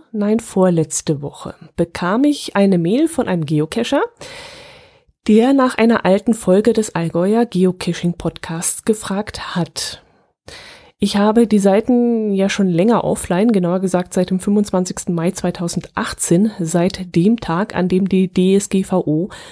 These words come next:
rechtswirksam in Kraft trat, also nach einer, ich glaube, zweijährigen Übergangsphase. Die Episoden selbst standen zwar noch irgendwo online, waren aber nur noch erreichbar,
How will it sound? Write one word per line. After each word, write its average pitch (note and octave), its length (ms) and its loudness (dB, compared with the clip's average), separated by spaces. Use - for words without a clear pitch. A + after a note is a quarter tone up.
rechtswirksam F#3 920 -2
in G3 140 0
Kraft E3+ 340 -4
trat, - 500 -6
also F3+ 280 2
nach F3 200 2
einer, F3 420 2
ich - 120 -18
glaube, F3 240 -2
zweijährigen F3 580 -2
Übergangsphase. C#3+ 720 -6
Die F#3+ 80 2
Episoden A3 500 2
selbst A3+ 280 2
standen B3+ 380 0
zwar G#3+ 180 0
noch G#3 180 0
irgendwo G#3 320 -2
online, A3 500 2
waren G3 220 -2
aber A3 280 0
nur G#3 140 2
noch A3+ 200 -2
erreichbar, F3+ 580 -4